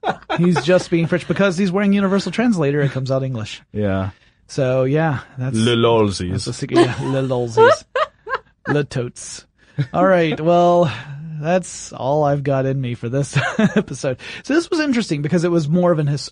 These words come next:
Speaker 1: uh, of an historical look at, uh, the English language, but really to kind of think, you know, it's, it's difficult to project what language will be like in the future. What we can say is it will likely be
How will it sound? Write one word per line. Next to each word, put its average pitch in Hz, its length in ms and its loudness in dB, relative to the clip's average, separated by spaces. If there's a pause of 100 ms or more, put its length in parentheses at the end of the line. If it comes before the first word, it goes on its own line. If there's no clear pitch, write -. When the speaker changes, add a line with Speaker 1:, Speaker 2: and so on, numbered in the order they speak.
(100)
Speaker 1:
uh, 139 220 -4
of 143 300 -6
an 165 180 -2
historical 143 760 -6
look 98 320 -14 (640)
at, 127 280 -4
uh, 117 180 -4
the 123 120 -4
English 139 380 -4
language, 131 460 -2
but 165 160 0
really 233 320 2
to 180 200 2
kind 190 260 0
of 170 100 -2
think, 226 340 -2
you 143 100 -4
know, 143 100 0
it's, 151 240 -2
it's - 260 -8
difficult 180 520 -2
to 151 120 -6
project 147 540 -2
what 131 360 -4
language 143 720 -2
will 120 160 -4
be 127 160 -4
like 117 320 -8
in 127 140 -8
the 120 60 -6
future. 113 380 -4
What 139 220 -4
we 147 140 0
can 208 340 2
say 117 400 -4 (360)
is 135 140 -4
it 147 100 -2
will 143 160 -2
likely 160 420 0
be 139 460 -4